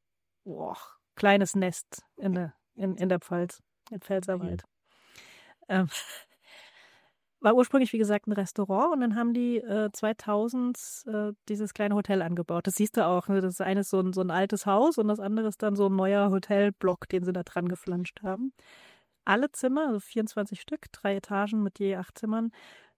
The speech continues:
Speaker 1: mega modern, sauber, zweckmäßig, war jetzt nicht übermäßig eingerichtet. Wir hatten eins mit Balkon gebucht. Hm.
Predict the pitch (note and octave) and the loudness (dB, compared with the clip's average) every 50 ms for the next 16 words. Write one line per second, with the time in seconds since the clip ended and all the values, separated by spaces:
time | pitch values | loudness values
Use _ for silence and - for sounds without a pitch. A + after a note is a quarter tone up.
0 | _ _ _ _ _ - G3+ F#3+ G3 G#3+ B3 C4+ C#4 C#4 C#4+ D4 - - G3+ F#3+ | _ _ _ _ _ 2 4 6 6 6 6 6 6 6 4 4 4 2 2 2
1 | G3 A3 C4+ D4+ E4 E4 _ _ _ _ _ _ - - - - F#3+ F3 F#3 F#3 | 2 2 0 0 -4 -6 _ _ _ _ _ _ -14 -6 2 4 4 6 6 4
2 | F#3+ G#3+ A#3+ C#4+ E4 E4+ _ _ _ _ _ _ _ _ _ _ _ _ _ _ | 4 4 2 2 0 -4 _ _ _ _ _ _ _ _ _ _ _ _ _ _
3 | - - E3+ E3 - - A#3+ C4 C#4 C4 - C4+ C4+ B3 - - G3 F#3 F#3 - | -12 -8 -8 -6 -2 2 2 2 2 2 0 -2 -4 -4 -4 -4 -2 -2 -2 -4
4 | - F#3+ F3+ - - - _ - - - A3 F#3+ G3+ F#3 F#3 F3+ F3 - F#3 - | -4 -6 -6 -8 -10 -20 _ -10 -2 0 4 4 4 4 4 0 0 -2 -4 -6
5 | - F#3 G#3 B3+ C#4+ C4+ C4+ C#4 - - - C4 - G3+ F3+ F#3+ - - F#3+ F3 | -6 -6 -4 -4 -4 -2 -4 -4 -6 -4 -8 -6 -4 -2 -4 -4 -2 -4 -4 -2
6 | F3+ F#3 - - F#3 F3+ - - F3 - - - G3 G#3+ B3 C#4 - - C4 D4 | -2 -4 -2 -4 -6 -8 -6 -12 -12 -8 -4 -2 0 0 0 -2 -2 -2 0 0
7 | E4+ - - - - _ _ _ _ - G#3 G3+ G3+ | 0 -2 -4 -20 -20 _ _ _ _ 0 0 0 0